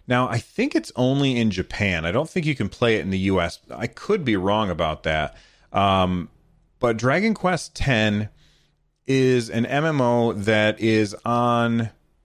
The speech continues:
oh, you know what? I can't remember. I think it's on the P S four. Um, let me, let me just search real quick. Dragon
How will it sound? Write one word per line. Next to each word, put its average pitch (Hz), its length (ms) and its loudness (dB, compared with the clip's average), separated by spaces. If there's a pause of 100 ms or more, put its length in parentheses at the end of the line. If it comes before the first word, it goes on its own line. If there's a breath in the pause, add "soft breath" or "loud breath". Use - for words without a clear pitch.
(420)
oh, 104 240 -6
you 120 100 0
know 139 120 0
what? 135 120 2
I 120 80 0
can't - 300 -4
remember. 110 580 2 (320 soft breath)
I - 40 -14
think 247 200 -2
it's 320 140 -2
on 190 100 0
the 113 60 0
P - 260 -2
S 113 180 0
four. 80 720 0 (760)
Um, 117 640 0 (120)
let 151 280 -2
me, 127 540 0
let 135 120 -8
me 208 100 -2
just 175 220 -6
search 101 380 -2
real 82 120 0
quick. 78 300 -6
Dragon 135 800 -2